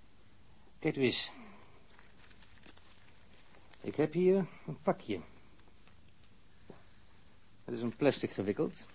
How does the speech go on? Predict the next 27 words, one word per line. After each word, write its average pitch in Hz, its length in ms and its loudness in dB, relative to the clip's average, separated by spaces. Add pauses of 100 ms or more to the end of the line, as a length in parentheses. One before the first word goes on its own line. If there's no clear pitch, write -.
(420)
en - 80 -6
met 123 180 -4
plakband 131 440 6
dichtgeplakt. - 680 -6 (1600)
Ziet - 180 -4
u 87 60 -4
wel? 147 240 2 (2250)
Waarom 117 260 10
wilt 113 140 10
u - 20 4
niet 117 100 8
naar 113 100 8
dit 101 100 2
pakje - 240 6
kijken? 92 320 0 (1800)
Bedoelt 113 280 8
u 117 80 4
dit 143 200 10
met 147 220 8
van 139 200 10
alles 151 280 12
en 139 160 8
nog 151 140 8
wat? - 360 8 (880)
Hashish 151 380 10
smokkelen 151 300 10
bijvoorbeeld? 156 480 10